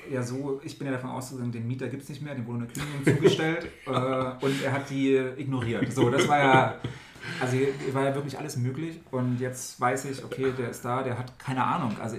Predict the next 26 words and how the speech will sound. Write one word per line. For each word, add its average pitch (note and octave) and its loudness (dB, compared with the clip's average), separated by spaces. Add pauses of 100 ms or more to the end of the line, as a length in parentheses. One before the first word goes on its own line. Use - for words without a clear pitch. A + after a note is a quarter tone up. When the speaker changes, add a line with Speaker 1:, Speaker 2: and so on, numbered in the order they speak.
Speaker 1:
während B2 -2
ich D#3 -8
hier D3 -6
Stress F#3 -6
hab, D3+ -6
ist - -12
der B2 -2
Mieter C#3 0
ganz B2 -6
normal, B2+ -2
der A#2+ 2
wohnt D3+ 0
da B2 -2
und A#2 -2
weiß C#3+ -4
von F3 -2
nichts. - -4
Muss B2 -6
man A#2+ 0
sich A#2 -2
ja A2 -6
auch C#3+ -6
mal A#2 -2
Speaker 2:
Ja, A2 12
ja. C3+ 12
Speaker 1:
vorstellen. G2 4